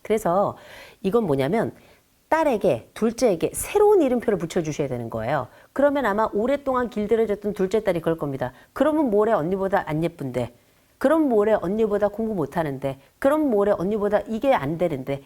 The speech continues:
이렇게 생각을 하거든요. 그럴 때 세상이 붙여준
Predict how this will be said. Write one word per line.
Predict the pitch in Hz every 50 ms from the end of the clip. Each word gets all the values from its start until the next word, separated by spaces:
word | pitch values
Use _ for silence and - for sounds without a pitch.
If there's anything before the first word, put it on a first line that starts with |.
| _
이렇게 | - 226 - - 277
생각을 | 302 285 254 220 190 190 190
하거든요. | 208 196 180 151 135 127 139 139 123 - _ _ - - - - - - _ -
그럴 | - 269 285 294 277 285
때 | - 269 285 311 370 - - - _ _ _ -
세상이 | - - - 349 359 370 359 - 359 359 349 349 349 330
붙여준 | - 226 202 - 247 233 220 247 254 214 135 -